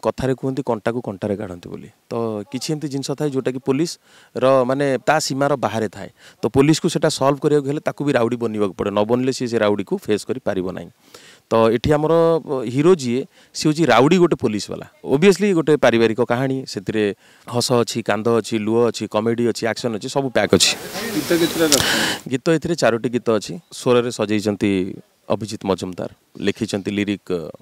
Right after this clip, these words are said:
Speaker 1: ଅରୁଣ ମନ୍ତ୍ରୀ and ନିର୍ମଳ ନାୟକ। ସ୍ୱରଗୁଡ଼ିକ ବହୁତ ମଜାଦାର ହେଇଛି, ବହୁତ ବଢ଼ିଆ ହେଇଛି। ଖୁବ୍ ଶୀଘ୍ର ଆସିଯିବ ଆପଣଙ୍କ ପାଖକୁ ଗୀତ, ଆପଣମାନେ ଏନ୍ଜୟ କରିବେ ନିହାତି। ଅଲରେଡ଼ି ଦିଟା ଆମେ ଗୀତ ସୁଟ୍ ସାରି ଦେଇଛୁ। ଆଉ ଏଇ ସ୍କେଡ୍ ପରେ, ଏଇ ସ୍କେଡ୍ୟୁଲ୍ର ପରେ ଆମେ ଆଉ ଦିଟା ଗୀତ ସୁଟିଂ କରିବୁ।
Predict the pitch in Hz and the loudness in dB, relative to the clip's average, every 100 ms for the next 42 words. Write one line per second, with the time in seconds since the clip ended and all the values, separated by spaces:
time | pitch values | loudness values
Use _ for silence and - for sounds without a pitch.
0 | - _ _ 104 107 107 101 - 127 107 | -20 _ _ -2 0 0 -2 -4 -6 -6
1 | 95 90 85 - - _ _ - 104 98 | -8 -10 -12 -16 -20 _ _ -4 -2 0
2 | 95 92 147 - _ - - 117 113 113 | -2 -4 -10 -12 _ -10 0 2 4 0
3 | 113 101 107 95 95 101 104 110 107 101 | 0 0 0 0 0 2 2 2 -2 -8
4 | 110 107 101 98 113 104 - 156 - 110 | -8 -6 -4 -2 -2 -4 -6 -12 -8 -6
5 | - 107 104 - 101 104 95 101 95 98 | -2 2 2 2 -2 0 0 -2 -4 -4
6 | 98 95 - 156 101 98 95 92 95 - | -4 -6 -6 -8 -6 -4 -4 -6 -6 -6
7 | 95 98 92 - - - 147 151 170 180 | -8 -6 -8 -10 -14 -6 -2 0 2 2
8 | 147 156 160 156 147 139 147 165 - 117 | 2 2 2 2 0 -2 0 -2 0 2
9 | 143 131 110 - 185 - 123 117 - 135 | 2 4 2 0 -4 -4 -4 -4 -2 -2
10 | 147 - 139 135 120 110 101 127 - 110 | -2 0 0 2 0 0 0 -4 -4 -4
11 | 117 135 - 98 110 - _ _ _ - | -4 -4 -8 -8 -8 -10 _ _ _ -8
12 | 110 107 117 117 107 110 - 110 113 104 | -4 -4 -4 -4 -2 -2 -2 -2 -2 -2
13 | 95 117 | -2 -4